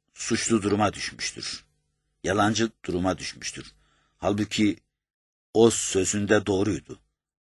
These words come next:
O duyduğunda doğruydu ve doğruyu söylemişti. Sonra Allahu Teala Zeyd bin Sabit'i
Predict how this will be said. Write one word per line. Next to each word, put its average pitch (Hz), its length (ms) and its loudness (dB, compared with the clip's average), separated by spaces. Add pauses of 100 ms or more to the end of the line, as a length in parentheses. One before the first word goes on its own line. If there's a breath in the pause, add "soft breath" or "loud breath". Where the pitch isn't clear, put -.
(120)
O 110 180 2
duyduğunda 110 600 6
doğruydu 113 640 4 (380)
ve 107 180 2
doğruyu 104 340 4
söylemişti. 62 680 -6 (1300)
Sonra 110 640 4 (1000)
Allahu 87 400 0
Teala 90 520 0 (640)
Zeyd 113 300 2 (120)
bin 90 140 -2
Sabit'i 85 680 0